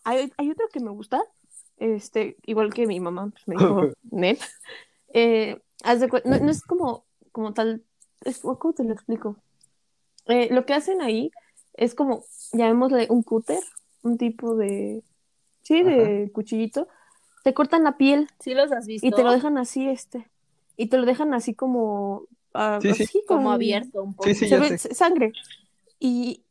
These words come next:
Speaker 1: y esas cosas, pues, nada más cicatrizan y es
Speaker 2: Un
Speaker 1: como si
Speaker 2: tatuaje,
Speaker 1: tuvieras
Speaker 2: exacto.
Speaker 1: un tatuaje. Y, pues, a-, y mi mamá me dijo, "No, definitivamente
Speaker 3: Y
Speaker 1: no".
Speaker 3: yo también dije, "No".
Speaker 1: Pero hay menos probabilidad de que se expanda, no como la tinta, que esa cosa así ahí.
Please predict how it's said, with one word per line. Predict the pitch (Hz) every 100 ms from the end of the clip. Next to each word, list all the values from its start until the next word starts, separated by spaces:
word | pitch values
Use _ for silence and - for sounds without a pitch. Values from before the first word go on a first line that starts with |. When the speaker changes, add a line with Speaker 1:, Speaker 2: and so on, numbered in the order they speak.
| _
Speaker 1:
y | - 196 262
esas | 262 294
cosas, | 285 277 277
pues, | 240
nada | 240 233
más | 240 247 - -
cicatrizan | - 240 240 233 277 285 294 440 _ _
y | 240 240
es | 247
Speaker 2:
Un | -
Speaker 1:
como | 269 247
si |
Speaker 2:
tatuaje, | 226 220
Speaker 1:
tuvieras | 233 143
Speaker 2:
exacto. | 262
Speaker 1:
un |
tatuaje. | 240 240 480 320 - _ _ _ _ _ _ -
Y, | 240
pues, | 226 233
a-, | 214 - _ _ _
y | - 254
mi | 240
mamá | 226 220
me | 233
dijo, | 220 214
"No, | 196 214 - - - _ _ _ _ -
definitivamente | 240 226 240 226 220 254 240 254 233
Speaker 3:
Y | 240
Speaker 1:
no". |
Speaker 3:
yo | 233
también | 233 233 226
dije, | 247 226 208
"No". | 220 226
Speaker 1:
Pero | 247 254 -
hay | 262
menos | 277 277 277
probabilidad | - 262 220 214 214 208 220 208
de | 214
que | 214
se | 196
expanda, | 202 - 220 226 233 220 208 _ -
no | 214
como | 202 226 214
la | 202
tinta, | 202 226 233 208
que | 190 180 180
esa | - 202
cosa | 196 196
así | 202 190 185 190
ahí. | 185 190 196